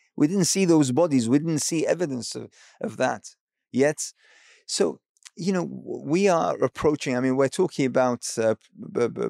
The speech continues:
b-, um, a, a long-term indelible impact on the struggle of the Palestinian people. But I, I, I sense that there is going to be a <laughs> long-term impact globally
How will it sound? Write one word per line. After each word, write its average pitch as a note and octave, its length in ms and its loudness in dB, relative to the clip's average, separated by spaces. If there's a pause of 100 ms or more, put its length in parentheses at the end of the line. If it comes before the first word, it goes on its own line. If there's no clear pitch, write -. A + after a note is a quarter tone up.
b-, - 60 -8 (200)
um, - 240 -2 (240)
a, G#2+ 60 2 (120)
a - 0 -
long-term B2 1040 2
indelible B2 640 4 (140)
impact A#2+ 580 -4
on A#2 320 0
the G#2+ 80 -2
struggle A#2 460 0 (180)
of G2 120 -4
the G#2+ 100 -2
Palestinian A2+ 540 -2
people. - 440 -4 (240)
But B2+ 120 4
I, G#3+ 380 -2
I, F#3 140 -2 (220)
I E3 40 0
sense F3+ 480 -2
that B2+ 160 -2
there D#3 160 0
is D3 180 -4
going D3 240 0
to - 120 -4
be C3 180 0
a B2 140 0
<laughs> - 40 -12
long-term C3 460 -2
impact - 560 -4 (160)
globally E3 520 0